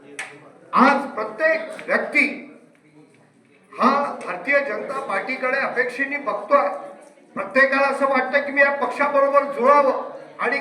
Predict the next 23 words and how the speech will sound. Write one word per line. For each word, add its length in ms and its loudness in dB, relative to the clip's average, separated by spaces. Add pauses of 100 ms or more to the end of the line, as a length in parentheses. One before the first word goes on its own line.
(140)
खांद्याला 380 -2
खांदा 360 -8
लावून 300 -4
या 80 0
पक्षामध्ये 600 -2
काम 360 -2
करावं. 580 -2 (460)
आणि 500 -2
ही 340 -4
अनुकूल 580 0 (1400)
वेळ 340 6 (360)
आपण 300 -6
सगळ्यांनी 560 -4
साधायला 500 0
हवी 460 -2 (440)
आणि 300 -6
सगळ्यांनी 560 -6 (480)
खांद्याला 380 -2
खांदा 400 -4
लावून 340 0
जितके 400 -2
जास्त 340 -4
सदस्य 600 -2